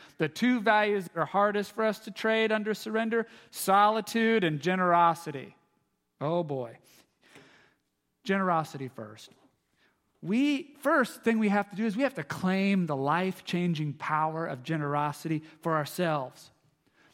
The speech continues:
We all know, 'cause we live in this culture, our greatest fear is the fear of not having enough. Financial problems and fighting about money are the number one reason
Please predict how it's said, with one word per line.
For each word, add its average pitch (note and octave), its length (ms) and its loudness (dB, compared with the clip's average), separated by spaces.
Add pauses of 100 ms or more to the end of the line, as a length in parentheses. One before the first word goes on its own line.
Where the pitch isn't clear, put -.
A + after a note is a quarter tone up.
(100)
We D3+ 140 0
all F#3+ 180 2
know, F#3+ 240 2
'cause D#3 180 -8
we D3 80 -6
live D#3 160 0
in F3+ 60 -4
this F3+ 160 -4
culture, D3+ 440 -4
our C3 100 -6
greatest D#3+ 520 -4
fear E3 400 -2
is B2+ 120 -8
the A#2 100 -18
fear D3+ 440 -4
of A#2+ 100 -12
not C3 360 -4
having C#3+ 600 -6 (100)
enough. B2+ 680 -8 (1300)
Financial D3 520 -4
problems F3 680 -2
and C3 160 -12
fighting D#3+ 360 -4
about D#3 300 -2
money E3 340 -6
are E3 120 -6
the B2+ 100 -12
number E3 460 -6
one D#3+ 420 -8 (240)
reason D3 500 -6